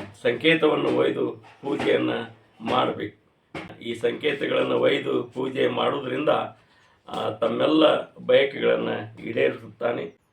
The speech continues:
ಈ ಪೂಜೆಗಳಿಂದ, ಆ, ಫಲಗಳು ದೊರೆತ ಮೇಲೆ ನಾವು ಹೇಗೆ ಅವನ ಹರಕೆಗಳನ್ನ ತೀರಿಸಬೇಕು ಅನ್ನೋದನ್ನ ಮುಂದಿನ ವಿಡಿಯೋದಲ್ಲಿ ತಮಗೆ ತಿಳಿಸಲಾಗುತ್ತದೆ.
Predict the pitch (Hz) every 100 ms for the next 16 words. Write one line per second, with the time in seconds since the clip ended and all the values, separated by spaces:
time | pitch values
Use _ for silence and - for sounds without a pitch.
0 | - - - _ _ 120 120 127 - 147
1 | 160 165 160 143 151 - - - _ _
2 | _ _ _ - 117 120 117 113 - -
3 | 135 151 156 151 113 139 147 151 156 156
4 | 156 139 - _ _ _ - 120 131 127
5 | 123 113 110 139 151 147 135 131 - _
6 | _ _ _ _ - 123 127 127 127 127
7 | 139 127 135 131 127 123 117 120 147 151
8 | - 131 - 120 117 127 127 120 - -
9 | _ _ _ _ _ _ _ - _ -
10 | 120 139 165 185 156 143 - - 127 120
11 | 123 117 113 113 107 - _ _ 117 117
12 | - 110 - - 120 170 -